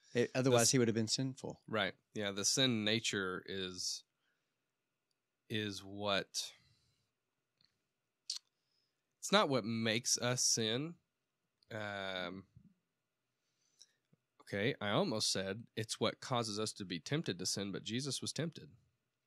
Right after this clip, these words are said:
Speaker 2: and he didn't have the sin nature. I know for a fact Jesus did not take on our sin nature. I can say that confidently. I am not confident
Speaker 1: What's
Speaker 2: in
Speaker 1: your
Speaker 2: it.
Speaker 1: scriptural fact?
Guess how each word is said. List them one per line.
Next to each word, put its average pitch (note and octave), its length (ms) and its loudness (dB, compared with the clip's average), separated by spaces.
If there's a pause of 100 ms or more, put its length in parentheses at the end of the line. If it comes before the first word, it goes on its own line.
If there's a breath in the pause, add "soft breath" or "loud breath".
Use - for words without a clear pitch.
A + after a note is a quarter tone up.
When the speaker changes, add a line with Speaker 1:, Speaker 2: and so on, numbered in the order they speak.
(160)
Speaker 2:
and G2 120 -10
he G#2 100 -6
didn't G#2+ 200 -6
have G2+ 220 -6
the G2 100 -6
sin G2+ 200 -4
nature. G2 300 -8
I A2 80 0
know F3+ 160 10
for F#3+ 120 6
a D3 60 4
fact C#3 240 4
Jesus A2+ 340 -2 (120)
did G#2+ 160 -2
not G#2 160 0
take F2+ 180 -4
on F2 100 -4
our D2+ 80 -6
sin B1+ 200 -8
nature. - 300 -10 (640 soft breath)
I G#2+ 60 2
can G#2+ 100 4
say A#2+ 160 6
that G#2 120 4
confidently. B1+ 560 -6 (360 soft breath)
I G2 100 2
am G2+ 100 2
not G#2+ 180 2
confident A2+ 460 0
Speaker 1:
What's C#3+ 160 6
Speaker 2:
in E3 40 6
Speaker 1:
your C3 60 6
Speaker 2:
it. - 40 6
Speaker 1:
scriptural A2 580 2
fact? - 580 -4